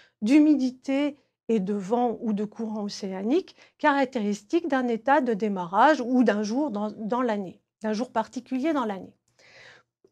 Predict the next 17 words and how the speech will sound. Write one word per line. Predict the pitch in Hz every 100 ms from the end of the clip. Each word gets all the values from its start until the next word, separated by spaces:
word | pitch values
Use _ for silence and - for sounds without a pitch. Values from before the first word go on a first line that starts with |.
| -
Au | 262
cours | 262 403
de | 311
la | 247
simulation, | 247 - 220 208 202 208 311 440 508 _ -
on | 240
va | 240 262 - _ _ _
faire | 226 196
varier | 220 220 269
ce | 381
que | -
l'on | 247 226
appelle | 220 220 339 370 -
les | 226 240
conditions | 262 247 262 254 330 349 -
aux | 254 254
limites. | 226 262 285 220 -